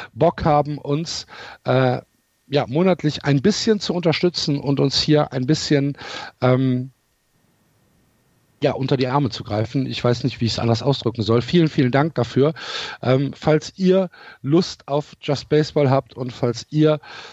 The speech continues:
äh, Lust habt, uns ein bisschen zu unterstützen, wie gesagt, auf dem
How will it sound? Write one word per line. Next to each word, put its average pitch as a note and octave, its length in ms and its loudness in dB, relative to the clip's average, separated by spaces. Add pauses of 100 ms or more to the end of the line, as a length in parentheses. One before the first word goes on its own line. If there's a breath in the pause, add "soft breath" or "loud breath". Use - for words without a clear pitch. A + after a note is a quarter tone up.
(140)
äh, B2 200 0
Lust C3 380 0
habt, - 300 -6 (300 loud breath)
uns C3 360 -6 (160)
ein B2 200 0
bisschen C3 260 -2
zu B2+ 160 -4
unterstützen, A#2+ 720 -2
wie C3 80 2
gesagt, A#2+ 480 2
auf C3+ 300 2
dem A#2+ 360 -2